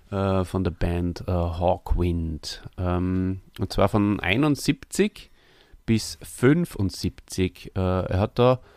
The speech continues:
äh, die Single Silver Machine gesungen. Äh, er war an sich nicht der Sänger, äh, von, von der, von der Band Hawkwind. Aber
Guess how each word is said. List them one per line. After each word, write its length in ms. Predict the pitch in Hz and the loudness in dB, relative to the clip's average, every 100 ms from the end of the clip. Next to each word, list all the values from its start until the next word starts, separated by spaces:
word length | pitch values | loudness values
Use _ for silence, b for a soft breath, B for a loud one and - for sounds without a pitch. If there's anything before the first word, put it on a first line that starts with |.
| B B B - - | B B B -10 0
äh, 220 | 107 104 | 2 2
die 100 | 110 | -2
Single 540 | - 123 120 120 117 - | -2 -2 2 2 2 -2
Silver 460 | - - 156 180 117 | -10 -2 0 2 2
Machine 800 | 92 - 107 98 107 127 123 - | 0 -2 -6 -2 -2 -2 -6 -10
gesungen. 760 | - 104 - 110 120 139 175 214 - - | -6 -6 0 0 2 0 -2 -6 -8 -4
Äh, 40 | |
er 480 | 104 110 113 107 104 | -2 -2 -2 -2 0
war 240 | 113 - | 0 0
an 200 | - 113 | -2 -2
sich 240 | - - - | -4 -6 -2
nicht 240 | 156 - | -2 0
der 60 | 95 | -2
Sänger, 500 | - 82 90 135 190 _ _ | 0 0 0 0 -4 _ _
äh, 320 | - 95 95 95 - b b b b b - | -4 -2 -2 -4 -10 b b b b b -6
von, 220 | 101 98 | -2 0
von 160 | - 98 | 2 4
der, 280 | 98 95 | 4 4
von 120 | - 101 | 0 -2
der 80 | |
Band 280 | - 87 90 | 2 0 2
Hawkwind. 640 | 87 87 - 120 135 - - b b b b b b b - - | 0 0 2 2 2 -2 -14 b b b b b b b -20 -2
Aber 580 | 98 107 113 113 110 | 2 4 6 6 6